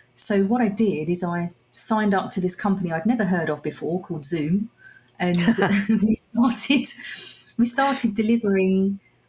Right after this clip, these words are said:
Speaker 1: um, the theory modules for the training that we provide via virtual classrooms.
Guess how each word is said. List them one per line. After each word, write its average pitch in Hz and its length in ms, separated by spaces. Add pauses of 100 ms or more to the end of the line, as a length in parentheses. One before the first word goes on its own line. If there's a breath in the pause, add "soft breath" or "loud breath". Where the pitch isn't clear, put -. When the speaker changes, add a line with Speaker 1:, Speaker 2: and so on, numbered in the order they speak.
Speaker 1:
um, 190 480
the - 80
theory 226 500
modules 147 580
for 170 80
the 165 80
training 160 500
that - 140
we 160 120
provide - 680 (460)
via 180 540 (260)
virtual 202 380
classrooms. 160 840